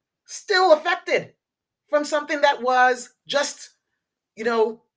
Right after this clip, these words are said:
a few hundred years ago, they say. That was just a few, that was four hundred years ago. Why is it that you're still affected? That is the aspect of the impact of our sinful nature. And until we come into correction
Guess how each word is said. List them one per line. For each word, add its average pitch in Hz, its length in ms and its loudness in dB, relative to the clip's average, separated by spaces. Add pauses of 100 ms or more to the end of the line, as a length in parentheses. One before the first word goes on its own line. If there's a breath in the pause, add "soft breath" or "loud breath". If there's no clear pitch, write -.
(200)
a 226 80 -8
few 269 240 -6
hundred 254 320 -2
years 262 260 -8
ago, 214 240 -2
they 190 120 -6
say. 160 440 -10
That 311 100 -4
was 320 100 -6
just 311 120 -12
a 302 80 -4
few, 277 160 -14
that 302 100 0
was 294 100 -8
four 294 180 -4
hundred 277 240 -12
years 285 200 -8
ago. 202 280 -12
Why 269 220 -4
is 262 120 -8
it 262 80 -12
that 240 140 -12
you're 233 80 -12
still 254 180 -6
affected? 240 460 -6 (720)
That 294 400 0
is 262 360 0 (220)
the 233 420 2 (140)
aspect 262 600 -2 (120)
of 208 320 -4
the 202 220 -18
impact 190 560 -12 (160)
of 147 460 -6 (340)
our 208 100 0
sinful 208 420 -8
nature. 226 580 -12 (520 soft breath)
And 226 80 0
until 269 380 -6
we 311 80 -6
come 269 200 -8
into 262 200 -8
correction 233 500 -10